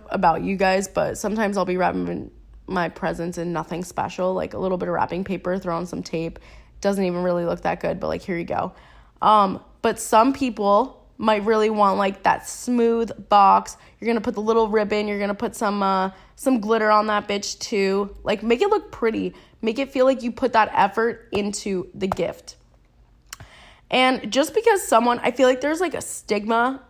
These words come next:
around people that say that they like gift giving and gift receiving. There's always that, like, "Oh, you're so materialistic." But some people, that's what they like. <laughs> That doesn't mean that they're bad people.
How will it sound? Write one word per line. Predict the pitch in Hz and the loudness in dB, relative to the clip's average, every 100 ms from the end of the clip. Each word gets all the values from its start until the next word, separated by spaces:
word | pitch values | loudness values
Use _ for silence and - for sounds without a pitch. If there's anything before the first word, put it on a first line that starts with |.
| - | 0
around | 220 208 196 196 202 | 2 4 2 0 -6
people | - 214 196 214 214 - 185 | -8 -8 -4 -2 -2 -6 -10
that | 190 180 175 - _ _ _ _ _ | 2 4 2 -2 _ _ _ _ _
say | - - 226 208 | -12 -4 0 0
that | 226 | 0
they | 247 254 | 2 4
like | 262 254 | 2 0
gift | 294 277 | -4 -4
giving | 294 294 302 302 - | -6 -4 -2 -4 -4
and | 190 190 185 - - | -4 -2 -4 -8 -4
gift | 226 226 | -4 -2
receiving. | 226 - 196 190 214 269 302 - - - _ - | -4 -4 -6 -2 -2 -2 -6 -12 -20 -20 _ -4
There's | 240 | 2
always | 240 226 | 4 4
that, | 226 202 | 4 4
like, | 208 208 - - | 4 0 -6 -2
"Oh, | 214 | 0
you're | 214 226 | 2 -2
so | 233 214 | -4 -6
materialistic." | 226 214 220 214 214 214 - 196 - | -6 -8 -8 -6 -6 -6 -8 -8 -2
But | 233 | 2
some | 302 320 | 4 6
people, | 349 330 | 4 6
that's | 311 294 | 4 4
what | 240 233 | 0 2
they | 240 | 2
like. | 196 185 180 - - | 4 2 0 -6 -14
<laughs> | 247 285 254 - 269 | -2 -2 -2 -8 -6
That | - | 0
doesn't | 254 254 269 | 2 4 4
mean | 269 | 4
that | 262 | 4
they're | 247 240 | 4 2
bad | 226 208 220 | 6 8 6
people. | 254 262 202 190 202 | 2 -2 0 -2 -2